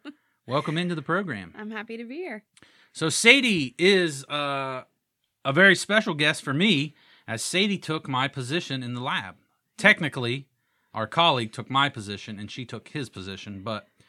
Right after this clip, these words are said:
Speaker 1: they're interchange-, like, those positions are interchangeable. Like, they, it's a team.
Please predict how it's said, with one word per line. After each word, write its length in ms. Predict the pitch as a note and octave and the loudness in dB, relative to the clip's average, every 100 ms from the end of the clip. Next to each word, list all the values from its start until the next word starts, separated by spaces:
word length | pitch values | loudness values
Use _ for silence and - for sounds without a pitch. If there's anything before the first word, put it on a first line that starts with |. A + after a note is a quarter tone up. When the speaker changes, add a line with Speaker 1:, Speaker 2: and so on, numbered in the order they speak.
| _ _ _ | _ _ _
Speaker 1:
they're 180 | C3+ C3+ | -4 -2
interchange-, 540 | C3+ C3 A#2 B2 A2 G#2+ | -2 -4 -4 -4 -6 -8
like, 220 | G#2 - | -10 -10
those 200 | A#2 G#2 | -12 -12
positions 640 | - A2+ A2 G#2 G2 - _ _ _ _ - | -12 -10 -8 -10 -12 -14 _ _ _ _ -14
are 120 | G#2+ | -10
interchangeable. 500 | G#2+ G2 A#2 G2 F2+ | -8 -8 -10 -10 -12
Like, 180 | F2+ F2 | -14 -12
they, 280 | F#2+ F#2 - - | -12 -14 -16 -20
it's 140 | G2 | -18
a 40 | |
team. 380 | G2 C#3 F#2+ D#2+ | -10 -8 -8 -10